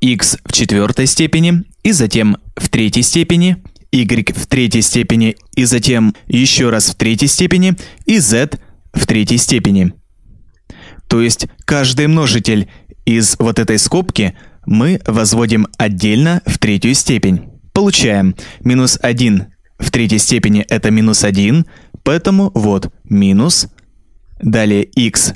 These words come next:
в четвертой и в третьей — это икс в двенадцатой степени,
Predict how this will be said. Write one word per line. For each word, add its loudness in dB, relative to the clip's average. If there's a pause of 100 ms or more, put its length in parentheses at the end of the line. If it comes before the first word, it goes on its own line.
в -10
четвертой 0 (160)
и 0
в -6
третьей — 0 (160)
это 0
икс -2
в -2
двенадцатой 0
степени, 0